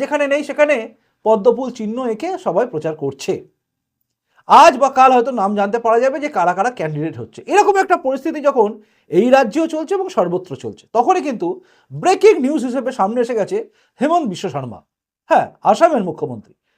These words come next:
যে আসামের মুখ্যমন্ত্রী একদম যদি বলেন আপনি একদিকে যোগী আদিত্যনাথ তো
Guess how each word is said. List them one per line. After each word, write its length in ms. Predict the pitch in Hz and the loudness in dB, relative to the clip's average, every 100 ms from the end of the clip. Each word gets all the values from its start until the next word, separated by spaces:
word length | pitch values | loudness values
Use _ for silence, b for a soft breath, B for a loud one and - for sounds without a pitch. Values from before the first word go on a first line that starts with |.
| _ _ _ 156 | _ _ _ 4
যে 80 | 349 302 | 8 8
আসামের 320 | 311 339 359 | 6 2 0
মুখ্যমন্ত্রী 520 | 302 - 330 330 320 247 269 330 _ - 247 | -2 -2 0 0 0 -4 -4 -10 _ -4 -2
একদম 220 | 220 302 285 | 2 2 2
যদি 120 | 285 277 | 0 2
বলেন 160 | 285 285 | 2 2
আপনি 180 | 285 302 294 - _ _ _ - 190 | -2 -4 -6 -8 _ _ _ 0 2
একদিকে 380 | 233 262 240 277 247 220 _ _ _ _ _ _ - | 2 0 2 2 2 0 _ _ _ _ _ _ -2
যোগী 260 | 139 214 254 | 4 6 6
আদিত্যনাথ 440 | 240 277 302 302 320 - _ _ _ | 4 2 2 2 2 -4 _ _ _
তো 40 | - | -2